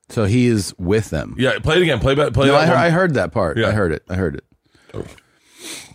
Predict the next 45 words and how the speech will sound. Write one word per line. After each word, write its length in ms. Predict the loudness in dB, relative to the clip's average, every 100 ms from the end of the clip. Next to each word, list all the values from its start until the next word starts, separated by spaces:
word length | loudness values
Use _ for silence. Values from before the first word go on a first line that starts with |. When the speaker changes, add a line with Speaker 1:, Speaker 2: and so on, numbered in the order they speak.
| _ -4
Speaker 1:
Um, 360 | 0 2 2
Speaker 2:
That's, 260 | 2 0 -6 -14 -10 -6
that 360 | -2 2 0 2
is 340 | 0 2 -2 _ _ _ -20 _ _
so 520 | -8 -2 2 2 2 0
unacceptable. 920 | 0 0 -2 -2 0 -2 -2 -2 -4 _ _ _ _
It 360 | -20 _ -12 -2
could 100 | 0
have 100 | 0
hit 120 | 2
that 60 | 2
Speaker 1:
Crazy. 280 | 2 2
Speaker 2:
young 120 | 2 2
lady 200 | 2 2
in 120 | 0
the 100 | -4
fucking 400 | -4 -4 -4 -4
head. 300 | 0 -2 -2
Speaker 1:
Yeah, 260 | -2 -2 -2
it 40 |
was 120 | -6 -6
crazy. 380 | -8 -8 -10 -2
Speaker 2:
And 100 | 0
then 140 | 2
that's 180 | 0 -2
a 60 | -6
fucking 420 | -2 -4 -2 -6
head 320 | -4 0 2
injury. 600 | 2 0 -2 -2 -4 -8 _ _ _ _ _ _ -8
Speaker 1:
Because 320 | -2 0 2
you 40 |
don't 220 | 0 0 -2
like 200 | -2 -2
someone's 380 | -2 -2 -4 -10
joke. 580 | -6 -4 -4 -10 -20 _ _ -20 -20 _ _
Speaker 2:
By 140 | -2
the 80 | 0
way, 60 | 2
you, 160 | 0 -2
not, 240 | -4 -2
she 60 | -2
didn't 140 | 0
even 100 | 0
like 120 | 0
her 100 | 0